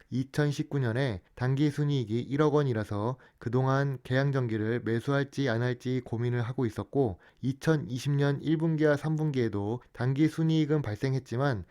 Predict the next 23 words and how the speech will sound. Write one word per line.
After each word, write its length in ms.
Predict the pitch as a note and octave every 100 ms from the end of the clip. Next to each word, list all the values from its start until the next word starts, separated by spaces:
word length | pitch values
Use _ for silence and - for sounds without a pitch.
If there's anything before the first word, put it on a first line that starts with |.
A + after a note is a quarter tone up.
| _
영업이익이 800 | A2 C3 D#3 - B2 C#3 A#2 A#2+
하락했기 600 | A#2 D3+ D3 C#3 - C#3+
때문에 440 | - C3+ A2+ G2 F2 _
이천이십일 800 | B2+ C3 D3+ D3 B2 A2+ C3+ C#3+
년까지 500 | C#3+ C3 A2+ F#2+ F#2 - -
황금 360 | D3 D#3 E3
거북이가 560 | D3+ B2 B2+ A#2 A#2+ C3
매수를 420 | A2 A2 A#2+ C#3
보류하고 480 | C3 A2+ B2+ B2 B2+
있었던 440 | A2+ A2+ - B2+
회사입니다. 720 | C3+ D3 D#3 B2+ G#2 F#2+ F2+ F2 _ _ -
그러나 420 | C#3 B2+ A2+ C3 - -
이천이십 580 | C#3 C#3+ E3 C3+ B2 C#3
년 220 | C#3 C3+
사업 300 | D3 D3+ D3+
보고서가 600 | A#2+ A2+ G#2+ A2 C3+ F2+ -
최근에 400 | D#3 D3+ D3+ D3
나오면서 720 | A2+ A2+ A2 G2+ F#2 G#2 C#3 A#2+
이천이십 680 | A#2+ - D3 C3+ A#2+ A2+
년의 340 | C3 B2+ C3+ C3+
단기 320 | A2+ A#2 A#2+
순이익이 600 | - C3+ A2+ G#2+ C#3 A#2 - -
백억으로 680 | B2+ B2+ D#3+ A#2+ G#2+ G2